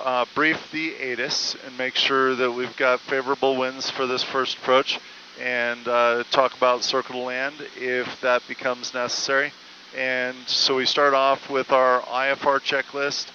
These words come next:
and we run through, uh, checking the metar for Columbia. And currently Columbia, you can see on the P F D, we've got a timestamp here,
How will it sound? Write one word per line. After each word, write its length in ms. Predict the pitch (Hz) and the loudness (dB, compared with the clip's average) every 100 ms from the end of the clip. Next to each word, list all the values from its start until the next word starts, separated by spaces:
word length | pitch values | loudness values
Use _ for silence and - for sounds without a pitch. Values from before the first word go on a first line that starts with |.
| - - - 123 | -18 -20 -18 -10
and 140 | 123 | -6
we 80 | 127 | -4
run 320 | 123 127 127 - | -2 -2 -2 -8
through, 500 | 135 131 127 127 123 | -2 2 2 2 0
uh, 320 | 120 123 120 | -2 0 0
checking 440 | 117 - 151 165 147 | 0 0 0 -4 -10
the 40 | 143 | -8
metar 680 | 139 135 - 135 131 135 - - - - | -6 -4 2 4 4 2 -2 -16 -20 -8
for 180 | 139 151 | 0 0
Columbia. 600 | 147 143 123 113 113 117 - - - - - - - | 0 2 2 2 0 0 -4 -16 -20 -20 -20 -20 -6
And 480 | 127 123 120 120 117 | -4 -2 -2 -4 -2
currently 480 | 170 160 147 139 | 0 0 0 -2
Columbia, 720 | 131 139 135 139 135 135 131 131 - - - - | -2 0 2 2 4 6 6 4 -6 -20 -18 -14
you 80 | 123 | -12
can 160 | 131 | -8
see 200 | - 143 | -4 0
on 120 | 131 | 0
the 60 | 120 | 0
P 220 | - - | -4 0
F 180 | 127 - | 0 0
D, 260 | 131 127 123 - - - | -2 -2 -4 -14 -20 -10
we've 200 | 120 113 | -8 -2
got 240 | 135 120 | 2 4
a 280 | 113 113 113 - | 4 4 2 -2
timestamp 720 | - 135 135 131 - 135 127 - | 0 0 0 -2 -2 0 0 0
here, 380 | 131 127 127 | 2 4 4